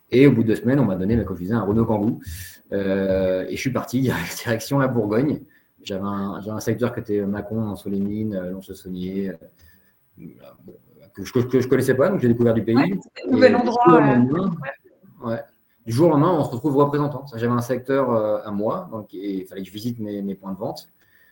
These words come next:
Speaker 1: J'allais rencontrer les chefs de rayon, que, voilà, que je m'assure que, mes, que les marques Garnier et Maybelline étaient bien mises en avant, que, euh,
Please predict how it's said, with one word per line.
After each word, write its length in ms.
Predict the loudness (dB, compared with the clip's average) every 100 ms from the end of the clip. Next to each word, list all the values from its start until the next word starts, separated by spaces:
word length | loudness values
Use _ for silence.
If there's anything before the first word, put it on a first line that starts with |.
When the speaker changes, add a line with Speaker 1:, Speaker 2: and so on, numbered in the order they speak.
| _ _ _ _ _ _ -4
Speaker 1:
J'allais 260 | 2 2
rencontrer 340 | 2 -2 -4 -4
les 80 |
chefs 160 | -4 -4
de 80 | 0
rayon, 720 | 0 0 0 0 0 0 -2
que, 400 | -2 -4 -4 -4
voilà, 220 | -4 -4
que 120 | -6
je 80 | -8
m'assure 320 | -8 -8 -12
que, 80 | -8
mes, 300 | -6 -4 -6
que 140 | -8 -8
les 140 | -4
marques 440 | -2 -4 -6 -20 -18
Garnier 280 | -14 -10 -8
et 20 |
Maybelline 320 | -8 -8 -10
étaient 140 | -12 -14
bien 120 | -10
mises 180 | -10 -10
en 60 |
avant, 540 | -12 -8 -4 0 0 -2
que, 140 | -4
euh, 320 | -6 -4 -6